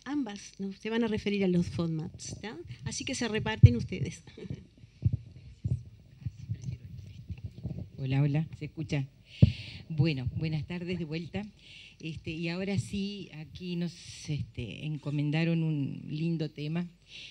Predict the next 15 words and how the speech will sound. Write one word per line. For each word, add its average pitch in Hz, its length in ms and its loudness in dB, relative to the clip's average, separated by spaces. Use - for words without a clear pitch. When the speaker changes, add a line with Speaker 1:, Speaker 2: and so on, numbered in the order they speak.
Speaker 2:
que, 151 580 0
este, 123 500 -4
eh, 135 140 -2
tienen 160 300 6
todos 165 240 6
puestos - 300 6
las 156 180 -4
expectativas 143 840 2
en 135 260 4
lo 135 120 -2
que 143 80 -4
podamos 143 340 -2
decir 151 360 2
con 147 120 0
respecto 131 580 0